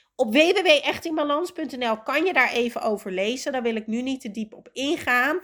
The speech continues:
Waar we het allemaal over gaan hebben. Echt van tijdmanagement tot zelfliefde, tot je manier van denken, tot voeding, tot je dagelijkse activiteiten. Maar wat ik je vooral hoop mee te geven in deze podcast, is dat je anders gaat kijken.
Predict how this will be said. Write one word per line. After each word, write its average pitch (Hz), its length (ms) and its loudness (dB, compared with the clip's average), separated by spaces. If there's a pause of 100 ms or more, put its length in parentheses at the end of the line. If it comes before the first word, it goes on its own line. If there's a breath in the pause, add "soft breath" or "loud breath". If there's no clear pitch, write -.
(400 loud breath)
Waar 247 420 4
we 320 140 0
het 254 100 -4
allemaal 247 320 -4
over 240 220 -2
gaan 214 200 -8
hebben. 208 340 -4
Echt 208 220 -6
van 220 240 -10
tijdmanagement 240 920 0
tot 202 160 -14
zelfliefde, 233 840 -2
tot 220 200 -8
je 185 80 -12
manier 196 340 -4
van 240 220 -6
denken, 254 640 2 (300 loud breath)
tot 190 220 -14
voeding, 277 600 -2
tot 220 180 -6
je 185 140 -4
dagelijkse 269 600 2
activiteiten. 214 1200 -2 (1160 loud breath)
Maar 180 160 -10
wat 180 140 -2
ik 175 100 -12
je 175 100 -12
vooral 226 480 6
hoop 233 200 2
mee 214 240 -2
te 214 120 -10
geven 196 440 -6
in 180 60 -12
deze 202 460 -4
podcast, 185 640 -4
is 190 140 -14
dat 190 160 -8
je - 160 -14
anders 285 380 -2
gaat 247 260 -4
kijken. 185 680 -6